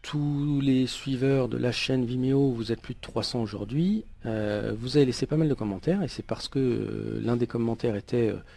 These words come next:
comment on fait pour, euh, récupérer quelque chose dans l'espace et le vendre que, ben, cette session de jeu qui a duré, euh, quinze minutes m'a rapporté plus de vingt-six mille crédits. Euh, donc, euh, merci, continuez à laisser des commentaires.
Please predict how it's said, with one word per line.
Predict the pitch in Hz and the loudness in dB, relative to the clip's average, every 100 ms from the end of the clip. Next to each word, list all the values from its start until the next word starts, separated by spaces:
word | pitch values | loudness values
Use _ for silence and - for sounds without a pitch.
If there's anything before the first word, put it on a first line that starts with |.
| - - | -20 -12
comment | - 117 127 | -2 2 4
on | 120 | 2
fait | - 135 | 2 2
pour, | 131 - 127 117 107 | 2 -2 -4 -2 -4
euh, | |
récupérer | 107 110 - - 117 | -4 -6 -6 -4 -2
quelque | 123 117 110 | -2 -4 -6
chose | - 113 | -6 -4
dans | 113 | -4
l'espace | 110 - 123 117 117 | -4 0 2 2 0
et | |
le | 110 | 0
vendre | 110 120 110 - - - - - - - | 0 0 -2 -6 -16 -20 -20 -20 -20 -4
que, | 123 120 | 2 4
ben, | 110 110 110 107 107 | 4 2 0 -4 -6
cette | - 113 | -6 -4
session | 127 - 139 123 | -2 -2 -2 -2
de | |
jeu | 113 131 | -2 -4
qui | - | -2
a | 110 | -4
duré, | 110 110 120 110 | -4 -2 0 0
euh, | 98 | -2
quinze | - 123 | -6 -6
minutes | 117 117 123 - - - - - - | -2 -2 -2 -6 -18 -20 -20 -20 -16
m'a | 123 107 | -4 0
rapporté | 107 107 110 - 117 | 0 0 -4 -4 -4
plus | - | -4
de | 139 | -10
vingt-six | - - - | -8 -6 -4
mille | 117 107 | -4 -4
crédits. | - 104 127 196 - - - - _ - | -6 -2 -2 -2 -6 -18 -18 -20 _ -6
Euh, | 110 107 104 110 104 107 107 110 110 | -2 0 0 0 -2 -2 -4 -4 -6
donc, | 110 117 113 - | -2 0 0 0
euh, | |
merci, | 104 113 - 143 | -2 -2 -4 -6
continuez | - 127 127 135 | -4 -4 0 0
à | |
laisser | 113 101 107 | 0 -2 -2
des | 104 | -2
commentaires. | 104 95 - 180 | -2 -4 -2 -2